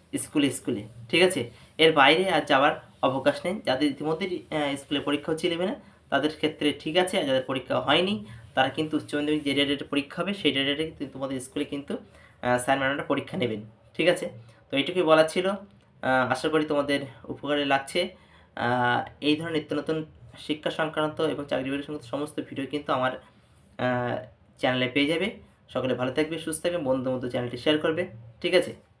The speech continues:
তো এবার, আহ, দেখে নেব রুটিনটা কেমন, কার কোন দিনে পরীক্ষা, তোমরা একটু দেখে নাও,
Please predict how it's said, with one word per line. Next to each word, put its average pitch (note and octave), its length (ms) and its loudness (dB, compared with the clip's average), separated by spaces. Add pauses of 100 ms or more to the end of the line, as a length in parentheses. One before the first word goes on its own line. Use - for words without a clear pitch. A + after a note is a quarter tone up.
(640)
তো - 60 0
এবার, D#3 260 6 (360)
আহ, A#2+ 320 2
দেখে D3 220 2
নেব D#3 280 0 (280)
রুটিনটা F3 300 0
কেমন, C#3+ 340 0
কার D#3 300 2 (100)
কোন C#3+ 140 -2
দিনে C#3+ 120 -4
পরীক্ষা, C#3 280 -6
তোমরা C3+ 160 -2
একটু E3+ 140 -4
দেখে D3 220 2
নাও, - 120 -8